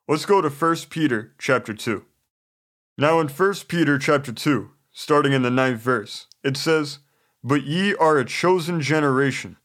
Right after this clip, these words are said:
a royal priesthood, a holy nation, a peculiar people, that ye should show forth the praises of him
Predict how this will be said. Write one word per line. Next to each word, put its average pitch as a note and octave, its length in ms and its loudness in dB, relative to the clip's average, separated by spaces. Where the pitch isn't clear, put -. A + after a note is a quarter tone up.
a C3 60 2
royal D#3 480 2
priesthood, C#3 640 -4
a - 80 0
holy E3 480 2
nation, C3+ 480 0
a B2 120 0
peculiar E3+ 640 0
people, C#3+ 540 -4
that C3 180 2
ye F#3 160 -2
should D3 240 -2
show F#3 340 0
forth E3+ 440 0
the C#3 80 -2
praises D3+ 560 0
of G#2+ 140 -6
him B2+ 340 0